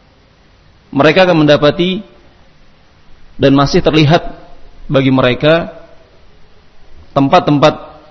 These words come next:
tertancapnya anak-anak panah. Nah, hadis yang pertama menyuk-, menunjukkan kepada kita bahwa Nabi membaca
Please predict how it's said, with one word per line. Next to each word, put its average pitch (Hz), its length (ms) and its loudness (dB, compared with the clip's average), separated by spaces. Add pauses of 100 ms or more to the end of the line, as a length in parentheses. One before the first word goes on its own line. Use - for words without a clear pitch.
(880)
tertancapnya 147 1040 0 (800)
anak-anak 143 480 0
panah. 127 280 0 (1900)
Nah, 104 240 -6 (3750)
hadis 123 160 -2
yang 127 160 0
pertama 151 240 2
menyuk-, 135 320 -2
menunjukkan 139 480 0
kepada 123 220 -2
kita 147 180 -2
bahwa 123 480 -4 (720)
Nabi 127 320 0
membaca 147 640 0